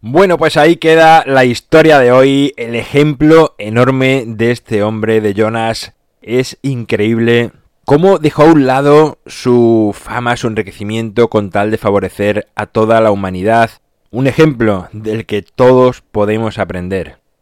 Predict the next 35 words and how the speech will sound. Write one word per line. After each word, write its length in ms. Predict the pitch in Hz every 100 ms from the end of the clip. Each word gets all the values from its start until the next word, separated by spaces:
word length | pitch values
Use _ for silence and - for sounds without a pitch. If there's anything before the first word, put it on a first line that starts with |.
| _ _ -
En 160 | 127
mi 80 | 127
página 340 | 156 147 139 127
web, 340 | 151 165 147 -
alvaroroa 880 | 139 147 139 135 123 127 117 -
punto 400 | 170 180 156 127
es, 240 | 131 131 -
puedes 400 | 151 165 139 143
encontrarme, 840 | 131 110 101 113 110 113 113 113
contactarme, 920 | 151 151 120 - 117 117 113 117 117
ver 300 | 123 151 151
mucho 280 | 135 120 117
más 160 | 117 113
sobre 220 | 98 95
mí. 320 | 120 127 120 _ _ _
Gracias 640 | 104 139 147 - 165 160 -
por 220 | - 120
estar 340 | 117 - 165
al 120 | 151 139
otro 180 | 113
lado, 260 | 110 113 110
por 140 | 107
suscribirte, 600 | - 98 92 107 113 104 95
por 160 | 98
valorarme, 520 | 98 98 101 123 113
por 140 | 104 101
compartir, 680 | 104 85 87 - 135 127 -
por 160 | 113
hablar 260 | 110 131 143
a 40 |
más 100 | 131
personas 320 | 117 110 117 113
de 20 |
energía 380 | 101 90 120 107
positiva. 640 | 104 92 113 117 104